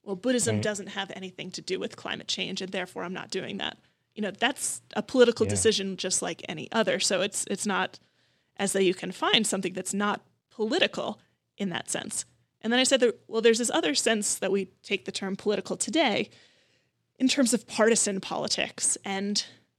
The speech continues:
Speaker 1: to that degree, um, it is really unfortunate that climate change has become politicized, right?
Speaker 2: Yeah.
Speaker 1: That wasn't necessarily inevitable, although given,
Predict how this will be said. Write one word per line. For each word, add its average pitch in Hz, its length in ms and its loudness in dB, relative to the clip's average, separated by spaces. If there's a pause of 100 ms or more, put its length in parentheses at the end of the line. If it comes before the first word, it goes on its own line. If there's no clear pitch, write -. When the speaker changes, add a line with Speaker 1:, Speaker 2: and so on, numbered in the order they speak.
(340)
Speaker 1:
to 240 120 4
that 330 220 2
degree, 208 500 -2 (420)
um, 196 240 -4
it 220 120 4
is 247 200 0 (120)
really 214 420 2
unfortunate - 880 -2 (160)
that - 200 -8
climate 196 340 -4
change 202 280 0
has 196 160 -6
become 214 540 -2
politicized, 208 1040 -2 (800)
right? 180 240 -4
Speaker 2:
Yeah. 92 240 -2 (160)
Speaker 1:
That 202 220 4
wasn't 240 260 4
necessarily 196 800 2 (1160)
inevitable, 220 580 2 (320)
although - 260 -6
given, 196 380 -4